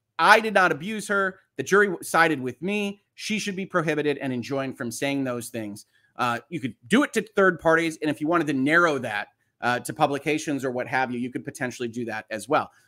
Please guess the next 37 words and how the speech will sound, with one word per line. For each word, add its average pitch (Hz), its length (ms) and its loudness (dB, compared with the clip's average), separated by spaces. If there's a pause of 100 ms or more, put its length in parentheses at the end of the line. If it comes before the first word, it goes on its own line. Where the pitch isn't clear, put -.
So 156 380 4
that's 208 400 8
why 202 240 10
this 175 180 2
fails. 156 460 -2
It's 113 120 -14
too 202 160 -6
va-, 165 300 4
vague 160 300 4
and 135 100 -2
overbroad. 143 600 2 (240)
No 170 180 10
evidence 170 320 8
was 160 100 -4
presented 147 380 -2
at 127 160 -6
all 160 260 6
on 147 120 2
the 143 60 -2
irreparable 135 360 -4
harm 202 320 -4
concept, 131 560 -6 (300)
but 151 100 -4
that 226 180 6
makes 233 240 -4
it 185 180 0 (200)
hurdles 277 460 -4
to 220 200 -8
overcome. 170 760 0 (320)
It 220 160 -4
doesn't 208 340 2
mean 160 380 4 (140)
that 139 300 2
they 135 140 -2
can't 185 400 -6
be 139 160 -8
overcome. 110 580 -10